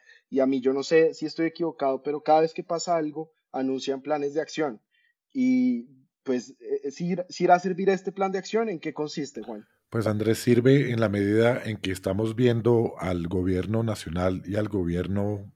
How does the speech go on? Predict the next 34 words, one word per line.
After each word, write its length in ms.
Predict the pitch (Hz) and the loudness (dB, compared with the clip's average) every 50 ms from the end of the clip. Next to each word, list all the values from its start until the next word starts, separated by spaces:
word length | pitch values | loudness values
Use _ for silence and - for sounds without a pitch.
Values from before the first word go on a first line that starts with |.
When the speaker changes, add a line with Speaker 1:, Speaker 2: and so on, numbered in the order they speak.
| _ _ _ | _ _ _
Speaker 2:
distrital 840 | - 90 90 - - 110 90 82 - - 92 92 92 92 92 90 _ _ _ _ _ _ _ _ _ _ _ _ _ _ _ - | -12 -10 -10 -10 -8 -10 -10 -10 -6 -4 -2 -2 0 -2 -4 -6 _ _ _ _ _ _ _ _ _ _ _ _ _ _ _ -4
bastante 580 | 107 107 - - 110 104 101 98 - 110 - | -4 -4 0 2 2 2 2 2 0 0 0
coordinados, 1040 | - - 98 90 90 85 85 85 82 82 87 92 92 92 92 95 101 - - - _ _ _ _ _ _ _ - | 0 0 2 2 2 2 0 -2 -2 0 2 2 4 4 4 2 0 -4 -10 -18 _ _ _ _ _ _ _ -6
o 220 | 78 90 82 87 | -4 -4 -4 -4
por 220 | - 87 87 85 | -6 -8 -6 -4
lo 100 | 87 85 | -4 -4
menos 420 | 80 87 85 85 95 98 95 - 92 85 | -4 -4 -2 -2 -4 -4 -6 -8 -12 -10
en 240 | 85 85 85 80 | -8 -6 -6 -4
muy 160 | 85 98 110 104 | -2 0 0 2
buenos 320 | 98 107 107 107 - - | 2 0 0 -2 -2 2
términos 460 | - 107 95 98 104 104 110 101 95 | 2 2 2 2 0 -2 -2 -2 -4
de 100 | 90 85 | -4 -6
trabajar 580 | - - 78 76 76 71 82 80 80 80 85 - _ _ _ _ _ _ _ - | -6 -6 -6 -6 -4 -6 -6 -6 -6 -8 -10 -14 _ _ _ _ _ _ _ -8
de 80 | 101 | -4
manera 340 | 95 98 90 90 87 95 92 | -2 -2 0 0 2 0 0
conjunta. 520 | - - 90 87 - 123 113 92 - 78 76 | -2 -4 -6 -4 -2 -2 -2 -2 -4 -6 -8
Yo 160 | 76 82 - | -8 -8 -6
creo 200 | - 92 92 - | -6 -6 -6 -6
que 100 | - 95 | -8 -8
eso 140 | - - 98 | -6 -6 -6
es 120 | 95 - | -4 -4
algo 240 | 98 98 98 101 90 | -4 -4 -4 -4 -4
que 80 | - | -4
hay 80 | 98 95 | -4 -4
que 120 | - 101 | -4 -4
reconocer, 600 | 92 95 98 - 95 95 87 - 85 85 85 87 - _ _ _ _ _ _ _ _ _ _ _ _ | -4 -4 -4 -4 -4 -6 -6 -4 -4 -6 -6 -6 -10 _ _ _ _ _ _ _ _ _ _ _ _
que 300 | - 104 104 101 104 - - | -2 2 4 4 4 4 4
ha 100 | 98 101 | 4 4
venido 360 | 98 98 101 104 104 104 101 | 4 4 4 4 4 4 2
cambiando 760 | - 92 85 85 98 101 95 92 90 90 101 104 98 95 - - | 2 0 2 4 6 6 6 6 4 4 2 2 2 0 -2 -6
en 120 | 90 87 85 | -6 -6 -6
los 220 | 76 71 - - | -6 -8 -8 -10
últimos 400 | 85 82 - 107 101 101 92 85 | -10 -6 -4 -4 -2 -2 -4 -2
meses, 480 | 92 104 104 95 - - 82 - - | -2 0 0 0 -2 -4 -8 -10 -12